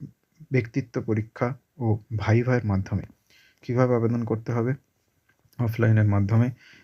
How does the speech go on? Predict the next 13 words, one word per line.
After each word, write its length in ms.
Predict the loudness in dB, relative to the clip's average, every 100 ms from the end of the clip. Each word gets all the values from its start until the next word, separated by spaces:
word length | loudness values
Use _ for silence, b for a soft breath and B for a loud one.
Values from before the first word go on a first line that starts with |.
| B
আবেদন 320 | -2 2 2 2
করার 160 | 2
জন্য 120 | 2 0
প্রার্থীদের 300 | 0 -2 -2
সংস্থার 340 | -2 -2 -2
অফিসিয়াল 260 | -4 -4 0
ওয়েবসাইটে 360 | 0 0 0 2
গিয়ে 140 | 2 2
যে 60 |
বিজ্ঞপ্তি 440 | -2 -4 -6 -10 -4
বেরিয়েছে, 280 | 0 0 -2
সেই 200 | -4 -2
বিজ্ঞপ্তি 440 | -4 -4 -6 -4